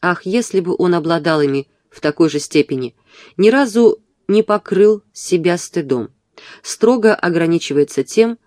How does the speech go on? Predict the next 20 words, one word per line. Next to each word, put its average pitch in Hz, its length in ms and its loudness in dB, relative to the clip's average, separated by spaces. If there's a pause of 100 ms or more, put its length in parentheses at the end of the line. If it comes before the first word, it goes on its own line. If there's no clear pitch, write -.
(200)
что - 200 -4
лишь 220 180 0
чуть-чуть - 720 -6 (120)
поднимает 180 580 2
бодрость 185 720 -2
своего 147 360 0
духа 127 340 -4 (520)
и 208 80 2
неизменно 233 500 4
встает 190 480 2
из-за 151 180 -2
стола 151 340 -2
первым 233 520 -2 (240)
за 160 240 -2
лордом 185 480 2
Лоуборо, 135 640 0 (280)
который 190 460 2
еще 196 300 0
более 196 340 2
благоразумно 147 760 0